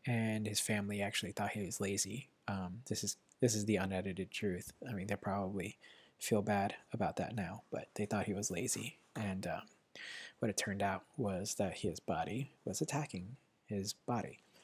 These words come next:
It was autoimmune, and he was, uh, you know, struggling to have any energy whatsoever. So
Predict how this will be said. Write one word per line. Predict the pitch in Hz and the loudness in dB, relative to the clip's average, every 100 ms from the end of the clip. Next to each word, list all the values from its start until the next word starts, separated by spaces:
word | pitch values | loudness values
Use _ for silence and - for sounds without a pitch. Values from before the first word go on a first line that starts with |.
| - - - | -20 -20 -6
It | - | -2
was | 113 - | 0 2
autoimmune, | - 117 120 120 123 110 87 67 - - - - - - - - | 6 6 6 6 6 4 -2 -8 -6 -6 -8 -16 -20 -18 -10 -4
and | 101 113 | -4 -4
he | - 104 | -6 -4
was, | 123 127 117 - | -4 -4 -6 -4
uh, | 120 - - _ _ _ _ _ | -6 -6 -12 _ _ _ _ _
you | - 110 | 0 0
know, | 95 | -2
struggling | - - 190 190 175 117 | -4 -2 0 0 -6 -8
to | - | -4
have | 208 185 | -4 -4
any | - 110 104 | -4 -4 -2
energy | 120 110 - | -2 -2 -2
whatsoever. | 101 - - - 135 - 131 - - _ _ _ - - - - - | -2 -2 -2 -2 -2 -2 -6 -8 -16 _ _ _ -18 -16 -14 -14 -8
So | - - 95 | -4 -2 -2